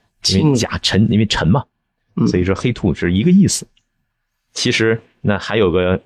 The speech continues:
Speaker 1: 典故就是推背图啊，我不知道大家知道这个东西。
Speaker 2: 这个，这个知道，是唐代的一个预言诗嘛。
Speaker 1: 嗯，对，他其实是每年都在写嘛，他就有一个黑兔入青龙。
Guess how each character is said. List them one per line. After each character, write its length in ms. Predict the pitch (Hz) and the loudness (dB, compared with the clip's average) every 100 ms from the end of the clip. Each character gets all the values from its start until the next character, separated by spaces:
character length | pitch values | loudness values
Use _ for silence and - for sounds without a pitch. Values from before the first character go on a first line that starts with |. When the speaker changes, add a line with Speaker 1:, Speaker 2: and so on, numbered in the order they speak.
| _ | _
Speaker 1:
典 180 | 80 73 | -8 -6
故 220 | 90 82 | -2 -2
就 100 | 80 | -2
是 400 | - 78 73 69 _ _ _ _ _ _ _ _ _ | -4 -4 -4 -6 _ _ _ _ _ _ _ _ _
推 160 | - 220 | -2 0
背 140 | 160 | 0
图 240 | - 82 104 | -2 -4 -4
啊， 180 | - | -4
我 160 | 64 71 | -8 -8
不 100 | 71 | -4
知 60 | 101 | -2
道 80 | |
大 180 | 101 104 | -2 -2
家 120 | 95 | -4
知 180 | 92 - | -4 -2
道 140 | 95 80 | -2 -2
这 100 | 76 | -4
个 80 | |
东 160 | - 78 | -4 -4
西。 180 | - 73 - _ _ _ - _ 92 - | -4 -6 -10 _ _ _ -20 _ -16 -6
Speaker 2:
这 140 | 143 | -2
个， 160 | 131 120 | 0 0
这 140 | 120 | 0
个 100 | 131 | -2
知 120 | 117 | 0
道， 120 | 120 117 | 0 0
是 260 | - 135 | -2 -2
唐 300 | 123 - 107 | -2 -4 -2
代 220 | 120 175 143 | 0 0 0
的 120 | 110 | 2
一 120 | 107 | 0
个 260 | 107 120 117 | 0 0 2
预 200 | 147 120 | 2 2
言 160 | 104 | 2
诗 300 | 107 - 123 | 0 0 2
嘛。 220 | 117 98 - _ | 2 0 -8 _
Speaker 1:
嗯， 120 | 95 | 0
对， 160 | 85 117 | 0 -2
他 180 | 123 196 | -2 -4
其 280 | - - 175 | -2 -2 0
实 120 | 170 | 2
是 140 | 147 | 2
每 160 | 107 80 | 2 0
年 160 | 76 | 0
都 100 | 120 | 2
在 140 | 135 127 | 2 0
写 220 | - - | -2 -8
嘛， 180 | - - _ | -10 -12 _
他 100 | - | -4
就 120 | 165 | 0
有 160 | 165 78 | 2 2
一 60 | 82 | 0
个 80 | |
黑 220 | 143 175 180 | 0 0 0
兔 180 | 165 | 2
入 200 | 135 147 | 2 2
青 220 | 117 - 165 | 0 0 2
龙。 260 | 120 120 | 2 0